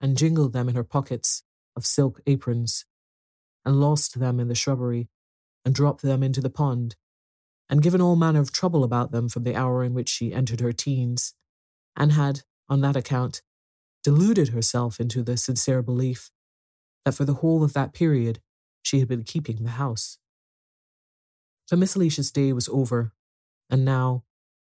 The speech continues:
when she asked anything of the housekeeper, the housekeeper would tell her that she would speak to my lady, or she would consult my lady, and if my lady pleased it, should be done.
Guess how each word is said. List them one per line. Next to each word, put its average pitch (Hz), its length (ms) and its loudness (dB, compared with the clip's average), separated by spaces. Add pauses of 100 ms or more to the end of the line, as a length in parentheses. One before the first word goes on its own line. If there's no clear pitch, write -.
when 143 100 2
she 143 120 2
asked 139 300 2
anything 143 340 4
of 123 80 -2
the 131 80 -2
housekeeper, 123 640 -2 (540)
the 151 80 4
housekeeper 151 420 2
would 135 160 0
tell 135 200 2
her 131 160 0
that 131 260 -2 (100)
she - 180 0
would 135 140 2
speak - 220 -2
to 135 80 -2
my 135 140 2
lady, 131 480 0 (340)
or 127 60 0
she - 120 -2
would 127 160 0
consult 165 400 0
my 127 120 0
lady, 120 440 -2 (420)
and 143 120 4
if - 120 0
my 135 120 0
lady 123 260 0
pleased 147 400 0
it, 117 180 -4 (200)
should - 180 -6
be 117 100 -4
done. 117 360 -2